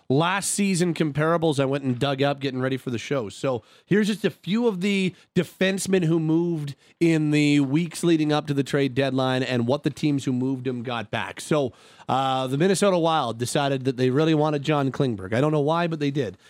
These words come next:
Um, they gave up a fourth round pick, Nikita Nesterenko, and Andre Schuster. Now, uh, Andre Schuster's, um, uh, more of a journeyman player, but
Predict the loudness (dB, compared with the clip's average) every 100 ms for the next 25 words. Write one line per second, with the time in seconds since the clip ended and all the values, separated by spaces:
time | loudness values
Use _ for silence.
0 | _ -4 -2 0 -2 -2 -4 -4 0 0
1 | 2 2 2 -2 -4 _ _ -8 -4 0
2 | 0 2 0 2 -2 -2 -2 -4 -20 _
3 | _ -6 -2 -2 0 2 2 2 -2 0
4 | 0 2 0 0 0 -2 -6 _ _ -2
5 | 0 0 -2 -2 -2 0 -2 0 -4 -4
6 | -4 -2 -2 -2 -2 0 0 0 -2 -6
7 | -6 -8 -6 -8 -6 -6 -8 -12 _ _
8 | _ -6 -6 -8 -12 -8 -6 -6 -10 -6
9 | -4 -2 -4 -6 -4 -4 -4 -2 -4